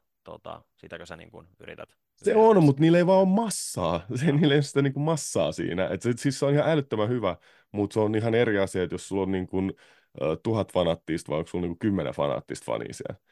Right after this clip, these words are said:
Speaker 1: Mm.
Speaker 2: Et sillä tavalla se niinku dynamiikka on erilaista ja se niinku, ne o-, totta kai ne olosuhteet myös, missä pelataan. Tuohon niin fu-, futikseen niinku panostettu vuosi, vuosikausiin, niin ne olosuhteet on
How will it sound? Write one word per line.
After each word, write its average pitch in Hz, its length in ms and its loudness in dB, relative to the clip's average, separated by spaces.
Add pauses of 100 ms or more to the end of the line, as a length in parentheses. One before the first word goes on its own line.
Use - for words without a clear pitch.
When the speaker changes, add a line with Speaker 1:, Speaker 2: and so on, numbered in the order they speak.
Speaker 1:
Mm. - 140 -20
Speaker 2:
Et 87 80 -12
sillä 107 180 2
tavalla 85 300 4
se 90 100 0
niinku 85 220 -2
dynamiikka 76 540 -2
on 71 80 -2
erilaista 64 520 -4
ja 71 60 0
se 80 180 -4
niinku, 76 440 -6
ne 85 140 -4
o-, 87 120 -6
totta 90 240 -8
kai 85 80 0
ne 82 60 0
olosuhteet 87 540 -2
myös, 98 280 -2
missä 78 180 -12
pelataan. 67 420 -6
Tuohon 78 200 -6
niin 80 100 -6
fu-, - 160 -12
futikseen 90 500 -4
niinku 80 180 -6
panostettu 82 540 -4
vuosi, 80 320 -6 (440)
vuosikausiin, 85 640 0
niin 71 60 -4
ne 71 60 -2
olosuhteet 78 580 -2
on 82 180 -4